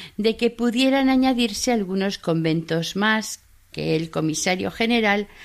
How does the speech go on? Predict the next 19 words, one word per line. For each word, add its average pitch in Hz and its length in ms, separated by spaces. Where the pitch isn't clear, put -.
acogería 226 840
con 208 200
sumo 262 380
agrado, 185 520
confiando 190 880
en 233 180
la 254 140
divina 160 480
providencia. 147 840
El 240 200
diez 302 220
de 320 100
marzo, 247 560
nuestro 233 500
santo 285 640
se - 260
encontraba 240 880
en 208 160
Oropesa 175 680